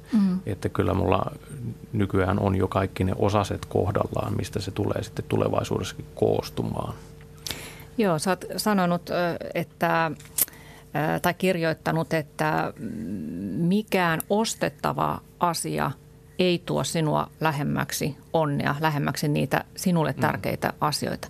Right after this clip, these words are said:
Speaker 1: Mitkä ovat sinulle tärkeitä asioita?
Speaker 2: No, itse koen sen sillä lailla, että tietysti jonkinlainen yhteiskunnallinen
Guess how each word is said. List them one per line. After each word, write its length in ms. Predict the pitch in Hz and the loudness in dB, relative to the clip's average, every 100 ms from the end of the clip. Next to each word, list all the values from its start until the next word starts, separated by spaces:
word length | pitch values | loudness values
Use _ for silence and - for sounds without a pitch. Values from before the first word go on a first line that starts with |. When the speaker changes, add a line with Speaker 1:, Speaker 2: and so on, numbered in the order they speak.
| - - - | -18 -8 -2
Speaker 1:
Mitkä 300 | 240 - 226 | 0 2 2
ovat 220 | 170 - | 2 0
sinulle 260 | 151 143 - | -2 -2 -2
tärkeitä 400 | - - - - | -6 -4 -6 -4
asioita? 340 | - - - - - - - - - - - - - - - - - | -6 -8 -16 -18 -18 -18 -18 -18 -20 -20 -20 -20 -20 -20 -20 -20 -4
Speaker 2:
No, 240 | 156 113 - - - - - - - - - - - - - - - - | 0 0 -2 -10 -16 -18 -20 -20 -20 -20 -20 -20 -20 -20 -20 -20 -20 -6
itse 280 | - 120 - - | -2 0 -2 -2
koen 380 | - 117 107 101 | 4 6 6 4
sen 220 | - 104 | 2 0
sillä 240 | - 107 104 | 2 2 4
lailla, 280 | 101 98 | 2 2
että 260 | 98 - - | 0 -2 -4
tietysti 460 | - 101 - - 104 - - - - - - - - - - - - - - - - - 123 - | -4 -4 -6 -8 -8 -10 -14 -16 -18 -20 -20 -20 -20 -20 -20 -20 -20 -20 -20 -20 -20 -12 -8 0
jonkinlainen 500 | 113 104 104 101 113 | 2 4 4 4 4
yhteiskunnallinen 1040 | 110 - 101 - 101 98 98 95 98 - | 2 0 -2 0 2 2 2 4 2 0